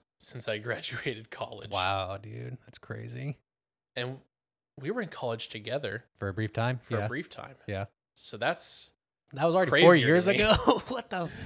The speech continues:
Speaker 2: fuck,
Speaker 1: I
Speaker 2: dude?
Speaker 1: graduated December two thousand eighteen.
Speaker 2: Time isn't real.
Speaker 1: Like, I'm closer to thirty than I am to being in high school.
Speaker 2: Mm-hmm. Yeah.
Speaker 1: And that kills me.
Speaker 2: That's a thought that makes me sad.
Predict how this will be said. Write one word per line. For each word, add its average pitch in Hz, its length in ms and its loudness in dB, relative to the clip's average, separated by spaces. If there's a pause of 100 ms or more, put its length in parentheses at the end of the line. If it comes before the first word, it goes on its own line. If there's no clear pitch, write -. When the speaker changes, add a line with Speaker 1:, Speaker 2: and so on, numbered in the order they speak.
Speaker 2:
fuck, 180 60 -6
Speaker 1:
I 190 300 -2
Speaker 2:
dude? 127 80 -4
Speaker 1:
graduated 143 400 2
December 127 400 -2
two 127 200 -6
thousand 117 260 -2
eighteen. 113 500 -10 (1800)
Speaker 2:
Time 98 240 -4
isn't 92 200 -8
real. 98 280 -6 (680)
Speaker 1:
Like, 120 380 -2 (720)
I'm 135 160 -2
closer 131 440 0
to 113 100 -2
thirty 113 400 -6
than 113 160 -6
I 104 120 -8
am 110 180 -8
to - 180 -12
being 104 320 -12
in 98 100 -14
high 98 200 -10
school. 101 480 -8
Speaker 2:
Mm-hmm. 90 340 -10 (200)
Yeah. 92 220 -6
Speaker 1:
And 123 120 -6
that 123 260 4 (500)
kills 110 480 -10
me. - 20 -14
Speaker 2:
That's 143 220 6
a 139 60 0
thought 120 320 2
that 107 120 0
makes 101 220 -6
me 98 100 -6
sad. 98 380 -8